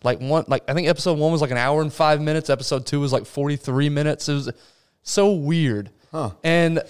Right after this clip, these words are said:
Speaker 2: Well, so you gotta think, if you're streaming it, it removes all the commercials 'cause
Speaker 1: Right.
Speaker 2: it's an hour block on.
Speaker 1: So Paramount Plus, they sneak in commercials still
Speaker 2: Okay.
Speaker 1: every now and then,
Speaker 2: Okay.
Speaker 1: like a minute worth.
Speaker 2: Okay.
Speaker 1: Anyway, so I'm excited, right? I'm,
Speaker 2: Yeah.
Speaker 1: I'm pumped.
Speaker 2: Yeah.
Speaker 1: Like, this is gonna be awesome. Tyler's been talking about it for literally four years.
Speaker 2: Uh-huh.
Speaker 1: Everybody on the internet's talking about it. This show's gonna be great.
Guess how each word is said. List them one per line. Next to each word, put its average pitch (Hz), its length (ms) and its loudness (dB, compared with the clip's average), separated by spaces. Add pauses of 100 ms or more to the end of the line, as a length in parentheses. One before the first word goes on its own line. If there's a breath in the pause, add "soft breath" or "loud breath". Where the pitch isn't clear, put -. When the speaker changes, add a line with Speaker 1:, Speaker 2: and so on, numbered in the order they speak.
(220 loud breath)
Speaker 2:
Well, 139 120 2
so 156 120 -2
you 190 80 -2
gotta 185 160 2
think, 131 280 -2
if 101 80 -8
you're 107 100 -4
streaming 143 520 -2
it, 113 300 -4
it 117 140 -6
removes 120 320 -2
all 117 140 6
the 123 40 0
commercials 107 560 -2
'cause 117 140 -2
Speaker 1:
Right. 110 80 4
Speaker 2:
it's 110 100 2
an 110 60 0
hour 110 320 2
block 107 400 0
on. 98 120 -6
Speaker 1:
So 90 140 -2
Paramount 170 400 0
Plus, 165 280 0
they 135 100 -4
sneak 131 400 -6
in 110 180 -4
commercials 104 520 -10
still 76 280 -10
Speaker 2:
Okay. 85 200 -6
Speaker 1:
every 98 160 -8
now 101 160 -10
and 101 100 -10
then, 98 100 -8
Speaker 2:
Okay. - 160 -10 (180)
Speaker 1:
like 101 200 -10
a 107 40 -10
minute 104 320 -10
worth. 101 320 -12 (120)
Speaker 2:
Okay. - 120 -10
Speaker 1:
Anyway, 101 280 -8 (320 soft breath)
so - 180 0
I'm 247 120 2
excited, 120 480 0
right? 117 180 0
I'm, 127 80 -2
Speaker 2:
Yeah. 85 80 -6
Speaker 1:
I'm 123 100 -4
pumped. - 480 -10
Speaker 2:
Yeah. 98 80 -10
Speaker 1:
Like, 95 180 -2
this 117 200 -8
is 107 180 -12
gonna 101 140 -12
be 104 100 -6
awesome. 147 320 0
Tyler's 107 320 -4
been 104 120 -12
talking 110 200 -6
about 104 160 -4
it - 60 -14
for - 140 -14
literally 107 400 -4
four 101 280 -12
years. 165 560 -2
Speaker 2:
Uh-huh. - 80 -6
Speaker 1:
Everybody 110 300 -2
on 104 80 -6
the 110 60 -4
internet's 185 340 2
talking 175 300 0
about 170 180 2
it. - 80 -4
This 135 100 -4
show's 110 220 -4
gonna 104 80 -10
be 92 80 -10
great. 87 240 -10